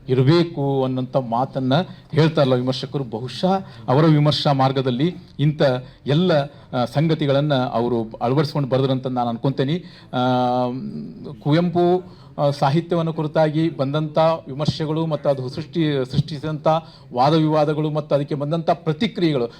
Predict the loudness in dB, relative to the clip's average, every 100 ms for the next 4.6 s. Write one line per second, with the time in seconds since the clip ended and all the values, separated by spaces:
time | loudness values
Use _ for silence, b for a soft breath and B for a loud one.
0 | B 0 2 2 0 -4 -4 -2 -2 0
1 | 2 4 4 2 0 -2 -2 0 -2 -2
2 | -2 -2 -2 -4 -4 2 4 4 2 0
3 | 0 2 2 2 2 2 2 2 0 -4
4 | -6 -2 2 2 0